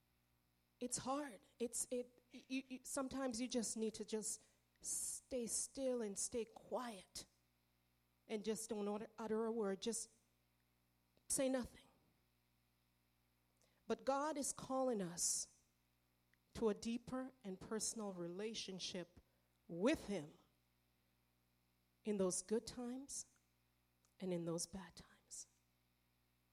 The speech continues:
We're gonna go through stuff that only He can help us with. He's the only one that can comfort us and give us the peace that we need.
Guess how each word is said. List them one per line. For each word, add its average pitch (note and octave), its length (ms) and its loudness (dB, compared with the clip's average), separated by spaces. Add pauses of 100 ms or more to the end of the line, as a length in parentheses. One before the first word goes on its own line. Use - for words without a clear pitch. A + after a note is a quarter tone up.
(440)
We're G#3+ 120 6
gonna A#3 180 10
go B3+ 220 12
through B3 260 0
stuff - 460 2 (120)
that A3+ 200 0 (540)
only C4 600 10 (220)
He D4 260 -2
can G#3 240 -6
help A3 380 0
us - 380 0 (380)
with. F3+ 160 -2 (1000)
He's B3+ 180 0
the B3 100 8
only A#3+ 200 10
one A3+ 200 6
that G#3+ 160 0
can F#3+ 160 -4
comfort B3 580 -4
us B3+ 340 -2
and A3 140 -6
give A#3 180 0
us G#3 140 -2
the F#3+ 140 -4 (240)
peace C#4 480 -2 (1000)
that A3 160 0
we A3 200 4
need. G3+ 460 0